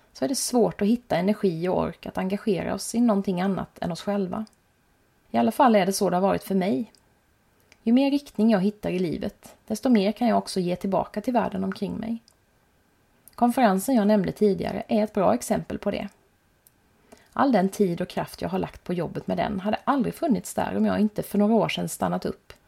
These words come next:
tagit reda på vad som är viktigt för mig och hur jag kan komma till min rätt. Inre omställning handlar också om att medvetet välja aktivt hopp, som jag har pratat om tidigare i den här podden.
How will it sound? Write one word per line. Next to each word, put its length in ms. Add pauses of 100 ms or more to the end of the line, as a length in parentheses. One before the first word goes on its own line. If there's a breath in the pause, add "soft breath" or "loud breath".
(240 soft breath)
tagit 260
reda 240
på 120
vad 160
som 120
är 60
viktigt 340
för 120
mig 300
och 100
hur 80
jag 200
kan 120
komma 220
till 140
min 140
rätt. 420 (1000)
Inre 260
omställning 680
handlar 320
också 280
om 180
att 160
medvetet 600
välja 380 (100)
aktivt 560
hopp, 360 (460 soft breath)
som 160
jag 80
har 40
pratat 380
om 80
tidigare 420
i 60
den 120
här 80
podden. 460